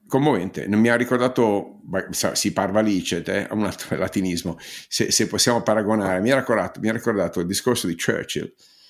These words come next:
nel Natale del quarantuno, quando invitato da Roosevelt fece l'appello ai, ai, ai, agli americani, eh, per,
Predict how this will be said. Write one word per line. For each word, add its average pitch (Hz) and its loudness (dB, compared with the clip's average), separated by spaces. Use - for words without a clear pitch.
nel 110 2
Natale 117 2
del 104 -4
quarantuno, 113 2
quando 120 2
invitato 98 0
da 92 2
Roosevelt 107 2
fece 120 2
l'appello 104 2
ai, 90 2
ai, 90 -4
ai, 85 -4
agli 95 -2
americani, 110 2
eh, 85 -6
per, 95 -2